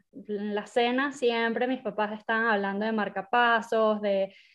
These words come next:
de, mm, electrocardiogramas, de pacientes, discutiendo pacientes entre ellos. Y además mi colegio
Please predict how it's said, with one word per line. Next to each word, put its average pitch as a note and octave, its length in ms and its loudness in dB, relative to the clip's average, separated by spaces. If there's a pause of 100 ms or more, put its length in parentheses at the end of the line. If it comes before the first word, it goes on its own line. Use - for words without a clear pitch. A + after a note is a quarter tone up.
(300)
de, G3 760 0
mm, - 40 -10
electrocardiogramas, A3 1600 4
de G3 480 0
pacientes, A3 560 -2
discutiendo G#3 540 -2
pacientes G#3+ 480 -4
entre G#3 400 0
ellos. G#3 320 -2 (320)
Y A3 60 -2
además A#3 320 2
mi C#4 220 2
colegio C4+ 480 4